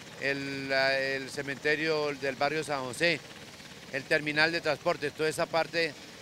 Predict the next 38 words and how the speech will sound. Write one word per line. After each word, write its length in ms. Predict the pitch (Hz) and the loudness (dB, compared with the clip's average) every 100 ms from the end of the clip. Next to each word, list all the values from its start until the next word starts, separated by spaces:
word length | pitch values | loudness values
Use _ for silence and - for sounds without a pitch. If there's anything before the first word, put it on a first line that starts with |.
| - | -2
que 80 | 151 | 4
ha 60 | |
venido 280 | 160 160 160 | 4 4 0
creciendo 460 | 147 135 147 143 151 | -2 -2 0 0 -4
Cúcuta 380 | 165 147 143 139 | -4 -4 -2 -2
muchísimo, 680 | 123 139 131 156 147 127 113 - - - - | -2 -6 -4 -2 -2 -2 -6 -12 -16 -14 0
y 60 | 160 | 2
es 100 | 160 | 2
como 300 | 196 170 147 | 0 2 4
también 240 | 151 156 | 4 4
para 180 | 170 160 | 4 4
tener 220 | 143 147 | 2 2
una 80 | 156 | 0
expectativa 560 | 156 147 139 127 151 | 0 -2 -2 0 0
importante 720 | 151 147 135 147 147 135 165 160 - - - - | 0 -4 -4 0 0 0 -2 -2 -10 -16 -16 -10
y 80 | 143 | -2
lo 120 | 151 | 2
bonito 320 | 147 165 170 160 | 4 2 2 -2
que 80 | |
se 140 | 143 143 | 0 2
ve 80 | 143 | 4
la 140 | 156 | 4
ciudad 420 | 139 139 143 147 | 4 4 6 6
desde 320 | 143 135 131 | 2 0 0
el 100 | 127 | 2
aire. 240 | 127 113 101 | 2 2 0
Esto 180 | - 180 | 0 2
hay 80 | 170 | 2
que 120 | 180 | 4
caminarle, 540 | 190 175 151 180 170 | 4 4 6 6 6
uno 160 | 151 160 | 2 -2
no 120 | 165 | -4
puede 240 | 151 170 165 | 0 2 2
descansar, 480 | - 139 123 170 | 2 0 2 4
hay 80 | 156 | 4
que 160 | 147 151 | 2 -2
seguir 340 | 151 143 156 | -2 -2 -2
trabajando 640 | 151 147 131 160 165 165 | 0 0 2 0 0 -4